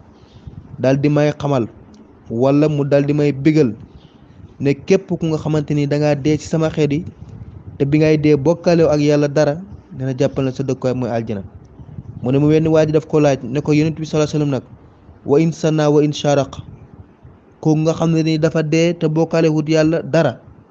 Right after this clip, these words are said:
bu nekkee dafa njaalo wala mu sàcc, Yonent bi sallallahu alayhi wa sallam daal di wax ne, wa in sana wa in sharaq, donteel dafa njaalo,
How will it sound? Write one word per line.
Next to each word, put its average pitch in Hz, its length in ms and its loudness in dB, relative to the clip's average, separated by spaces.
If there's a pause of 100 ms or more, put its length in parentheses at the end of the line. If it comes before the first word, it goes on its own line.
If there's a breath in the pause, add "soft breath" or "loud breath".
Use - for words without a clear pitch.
(380)
bu 139 100 2
nekkee 160 340 2
dafa 156 200 0
njaalo 160 460 2 (240)
wala 151 240 2
mu 151 120 2
sàcc, - 400 -4 (500)
Yonent 139 220 -2
bi 143 160 -2
sallallahu 139 160 -2
alayhi - 0 -
wa - 80 -4
sallam 135 160 -2
daal 135 140 2
di 139 60 0
wax 135 140 0
ne, 131 80 -4
wa 131 180 -2
in 165 140 0
sana 135 320 -4
wa 127 120 -4
in 123 100 -6
sharaq, 120 400 -6 (560 loud breath)
donteel 175 400 2
dafa 151 160 -4
njaalo, 135 400 0